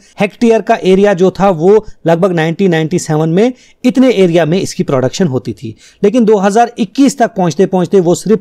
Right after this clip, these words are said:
थ्री थाउजेंड सिक्स हंड्रेड सेवेंटी फ़ोर हेक्टेयर रह गया है। थोड़ी सी इंप्रूवमेंट हुई है टू थाउजेंड ट्वेंटी वन में,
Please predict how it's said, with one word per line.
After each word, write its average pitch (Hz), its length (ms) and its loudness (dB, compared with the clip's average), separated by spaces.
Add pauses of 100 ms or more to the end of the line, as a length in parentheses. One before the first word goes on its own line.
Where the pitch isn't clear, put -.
(120)
थ्री 240 200 2
थाउजेंड 196 340 0
सिक्स - 280 -4
हंड्रेड 180 220 0
सेवेंटी 160 380 -4
फ़ोर 165 240 0
हेक्टेयर 147 300 -2
रह 107 120 0
गया 101 180 -8
है। 110 140 -18 (380)
थोड़ी 247 220 2
सी 277 120 0
इंप्रूवमेंट 220 480 0
हुई 196 140 2
है 208 100 2
टू 196 140 -2
थाउजेंड 180 260 -2
ट्वेंटी 170 260 -2
वन 185 160 2
में, 247 180 0